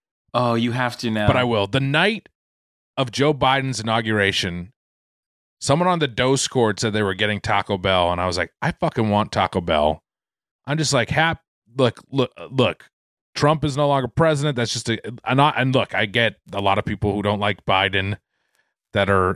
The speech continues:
Speaker 2: that are, uh, are more left and are upset with Biden. I get it. I'm just saying I was just thrilled that Biden was in the White House and, and Trump was gone because it just felt like a relief. And I was like,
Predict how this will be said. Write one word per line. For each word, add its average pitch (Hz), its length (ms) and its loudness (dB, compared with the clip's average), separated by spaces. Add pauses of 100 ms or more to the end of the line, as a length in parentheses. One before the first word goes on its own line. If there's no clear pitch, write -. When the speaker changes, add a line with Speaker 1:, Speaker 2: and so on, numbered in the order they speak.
Speaker 2:
that 101 160 0
are, 95 180 4
uh, 90 640 -14
are 92 360 -2
more 107 260 -4
left 139 460 -2
and 110 160 -4
are 92 100 2
upset - 420 -2
with 95 200 -4
Biden. 90 320 2
I 110 80 0
get 92 180 0
it. 87 140 -6 (720)
I'm 131 100 -2
just 147 140 2
saying 135 160 0
I 117 80 2
was 123 100 -2
just 127 240 -4
thrilled 175 460 0
that 113 240 0 (920)
Biden 117 500 2
was 98 480 -4
in 113 140 -2
the 107 60 2
White 101 180 4
House 95 220 0
and, 90 260 -4 (100)
and 98 160 -4
Trump 95 300 0
was 85 140 -2
gone 82 280 2
because 82 300 -4
it 80 80 -8
just - 360 -6
felt 107 160 0
like 98 140 0
a 92 80 0
relief. 87 380 0
And 98 80 2
I - 20 4
was 85 120 2
like, 85 140 -4